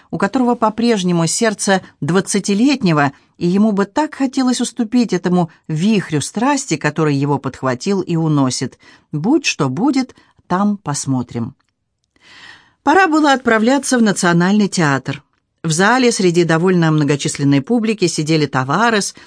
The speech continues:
и Сент-Астье. Лолиты не было. Это было вполне понятно,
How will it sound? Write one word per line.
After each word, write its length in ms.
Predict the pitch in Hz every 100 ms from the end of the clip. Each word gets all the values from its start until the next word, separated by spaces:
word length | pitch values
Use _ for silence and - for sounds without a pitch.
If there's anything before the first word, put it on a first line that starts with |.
| _
и 240 | - 202 220
Сент-Астье. 920 | - - 196 208 147 - - 127 120 - _ _
Лолиты 460 | 175 185 185 175 175
не 180 | 156 135
было. 320 | 123 123 135 _ _ _ _
Это 220 | - 175
было 340 | 165 160 156 147
вполне 420 | - 160 156 156
понятно, 720 | 156 156 180 208 180 135 127